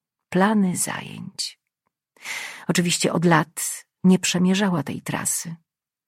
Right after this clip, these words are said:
Kiedy minął jej znak drogowy w kolorze spłowiałej zieleni, gwałtownie szarpnęła kierownicę.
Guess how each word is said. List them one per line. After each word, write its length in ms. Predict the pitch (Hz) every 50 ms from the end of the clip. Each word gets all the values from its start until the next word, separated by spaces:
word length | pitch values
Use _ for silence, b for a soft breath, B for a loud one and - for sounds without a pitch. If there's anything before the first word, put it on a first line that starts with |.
| _ _ _ _ _ _ _ _ _
Kiedy 240 | - - 170 165 160
minął 380 | 156 165 196 226 214 196 170 165
jej 160 | 165 156 151
znak 400 | - - 190 202 202 - - - -
drogowy 520 | 165 180 175 170 170 175 202 214 185 156
w 80 | 143 -
kolorze 320 | - - 143 151 156 160
spłowiałej 600 | - - - - - 131 170 185 165 185 185 185
zieleni, 440 | 185 196 202 214 233 233 202 180 180 B B B B B B B B B B
gwałtownie 600 | - 160 170 185 - - - - 220 214 208 196
szarpnęła 540 | - 208 190 190 - - 196 180 147 131 131
kierownicę. 840 | - - 156 151 139 147 160 156 143 - 139 - - - - 143